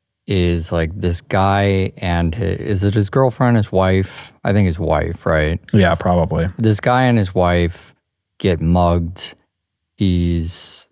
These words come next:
Speaker 1: paralyzed. And then a weirdo billionaire wanders into his life, gives him a magic A I talking chip that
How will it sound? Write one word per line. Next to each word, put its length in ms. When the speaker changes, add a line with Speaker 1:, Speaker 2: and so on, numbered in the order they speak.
Speaker 1:
paralyzed. 1040
And 260
then 300
a 80
weirdo 640
billionaire 560
wanders 480
into 200
his 180
life, 460
gives 260
him 100
a 100
magic 680
A 180
I 300
talking 480
chip 400
that 580